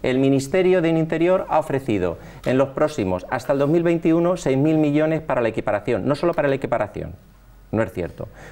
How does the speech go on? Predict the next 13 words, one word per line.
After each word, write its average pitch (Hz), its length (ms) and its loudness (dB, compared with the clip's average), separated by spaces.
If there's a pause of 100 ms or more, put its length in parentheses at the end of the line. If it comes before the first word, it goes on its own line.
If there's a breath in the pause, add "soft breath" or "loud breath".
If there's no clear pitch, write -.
(120 loud breath)
Cuatro 113 300 0
mil 139 160 2
y 135 80 0
pico 135 240 0
millones 123 420 0
son 104 180 -2
para 95 140 -4
equiparación 135 720 -2 (260 loud breath)
y 92 120 0
el 92 100 0
resto 135 420 0
es 143 120 2
para 135 480 -2